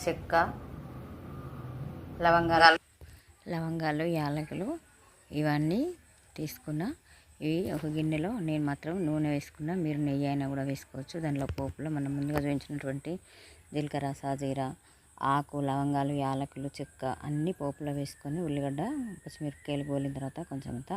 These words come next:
అల్లం వెల్లిపాయ పేస్ట్ని వేసుకొని ఇలా కలుపుకోవాలి. కలుపుకున్న తర్వాత మనము కొంచెం పసుపును కూడా వేసుకొని, మనం ముందుగా కోసి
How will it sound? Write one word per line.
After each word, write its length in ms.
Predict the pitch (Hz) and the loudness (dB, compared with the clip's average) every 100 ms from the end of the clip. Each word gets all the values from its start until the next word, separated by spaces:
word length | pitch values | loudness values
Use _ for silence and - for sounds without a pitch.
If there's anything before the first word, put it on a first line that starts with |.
| - | -2
అల్లం 160 | 147 139 | -2 0
వెల్లిపాయ 280 | 139 - 135 135 | -2 -4 -8 -8
పేస్ట్ని 300 | 139 - 135 | -10 -6 -6
వేసుకొని 360 | 127 - 135 135 | -6 -8 -6 -4
ఇలా 120 | 156 277 - - - - - | -4 -6 -10 -20 -20 -20 -8
కలుపుకోవాలి. 600 | 147 139 - 139 135 202 311 - | -6 -6 -8 -4 -4 -2 -6 -6
కలుపుకున్న 380 | 156 - 147 143 | -8 -8 -8 -8
తర్వాత 280 | 135 143 - 277 359 - - - - | -6 -8 -6 -8 -8 -18 -20 -16 -2
మనము 260 | 147 156 269 - - - - - | 0 0 -2 -6 -16 -20 -18 -10
కొంచెం 220 | 151 147 - | -8 -8 -8
పసుపును 380 | 147 - 147 143 | -8 -6 -4 -2
కూడా 160 | 139 208 311 - - 135 | 0 0 -2 -10 -6 -2
వేసుకొని, 500 | 143 - 135 175 339 - - - - - - | -2 -4 -4 -2 -4 -8 -20 -20 -20 -18 -2
మనం 140 | 156 156 | 2 2
ముందుగా 260 | 147 147 147 | 2 2 2
కోసి 200 | 147 143 | 0 -4